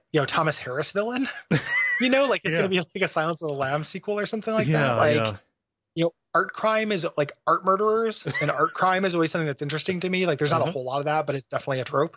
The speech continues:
Speaker 2: Mm-hmm.
Speaker 1: Um, and I think it's cool. Like, I think it's a, it's not overused and is compelling to me.
Speaker 2: Yeah, yeah, and just, just, just how completely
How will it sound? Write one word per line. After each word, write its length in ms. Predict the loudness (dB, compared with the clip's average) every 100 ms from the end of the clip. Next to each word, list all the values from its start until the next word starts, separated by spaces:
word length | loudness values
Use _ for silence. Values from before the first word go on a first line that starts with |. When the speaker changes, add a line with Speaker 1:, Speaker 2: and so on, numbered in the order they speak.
| _ -2
Speaker 2:
Mm-hmm. 140 | -2 -4 -10 -18 -2
Speaker 1:
Um, 280 | 2 2 0
and 80 | 0
I 80 | 0
think 160 | -2
it's 120 | -4
cool. 360 | -4 -4 -4 -6
Like, 100 | -2
I 80 | 0
think 140 | 2 0
it's 120 | 0
a, 140 | -2
it's 140 | -4 -6 _
not 400 | 0 2 2 2
overused 600 | 2 2 0 0 -2 -2 -2
and 240 | -2 -2
is 160 | -2 0
compelling 380 | 2 2 2 -2
to 100 | -6
me. 240 | -8 -6
Speaker 2:
Yeah, 440 | -2 0 0 -2 -8 -4
yeah, 380 | 0 2 0 -2
and 160 | -2
just, 180 | -2 -2
just, 280 | -4 -4 -2
just 220 | 0 0
how 120 | 0
completely 920 | 0 -4 -2 -4 -2 -2 -2 -4 -8